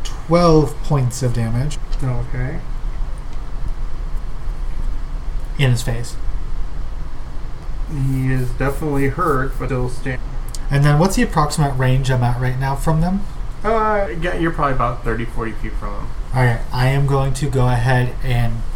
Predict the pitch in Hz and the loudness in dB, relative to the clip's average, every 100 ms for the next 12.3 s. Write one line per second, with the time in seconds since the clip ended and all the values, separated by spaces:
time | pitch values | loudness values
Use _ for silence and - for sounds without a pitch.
0 | - - 123 123 127 131 117 - - - | -2 0 2 2 0 0 -2 -2 -4 0
1 | 135 127 - 127 127 123 123 127 135 143 | 2 2 2 2 2 2 2 2 2 0
2 | - - 135 123 127 123 117 - 131 135 | -2 -2 -2 2 4 4 2 0 0 0
3 | 165 - - - 135 147 165 - 123 120 | 0 -2 -2 -2 -2 0 -2 -2 0 0
4 | 120 123 127 - 123 123 123 - - - | 0 0 0 -2 -2 -2 -2 -2 -4 -4
5 | - 123 123 117 113 131 - 135 135 135 | -2 -2 -2 -4 -4 -4 -4 -2 -2 -2
6 | - 127 123 123 - 135 127 123 120 - | 2 4 4 2 0 4 6 6 4 2
7 | 139 127 143 131 131 - 143 135 131 123 | 2 2 4 4 4 2 2 2 2 2
8 | 131 127 139 139 139 - 147 139 139 139 | 2 2 2 2 2 0 0 2 2 0
9 | 131 - - - - 127 131 131 131 131 | 0 -2 -2 -4 -2 2 2 4 4 4
10 | 127 127 120 127 127 127 123 120 - 123 | 2 2 2 2 2 2 2 2 0 0
11 | 120 - - - - 131 131 135 139 139 | 2 0 -4 -4 -2 2 2 4 4 4
12 | - 127 | 2 0